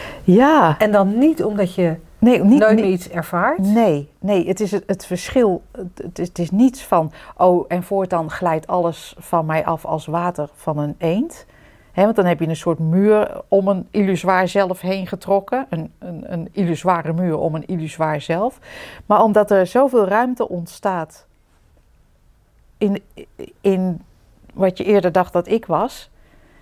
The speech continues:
Speaker 1: dat het een soort transparant wordt.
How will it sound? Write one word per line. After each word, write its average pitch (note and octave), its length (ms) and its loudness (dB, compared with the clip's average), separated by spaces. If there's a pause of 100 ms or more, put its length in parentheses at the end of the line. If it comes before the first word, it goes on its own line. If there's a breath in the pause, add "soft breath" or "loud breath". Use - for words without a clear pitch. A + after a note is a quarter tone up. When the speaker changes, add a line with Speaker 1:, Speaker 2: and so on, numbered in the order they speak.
(420 soft breath)
Speaker 1:
dat G#3 260 -2
het F#3+ 120 -6
een F#3+ 80 -6
soort F#3+ 260 -2
transparant F#3+ 680 -2
wordt. - 340 -8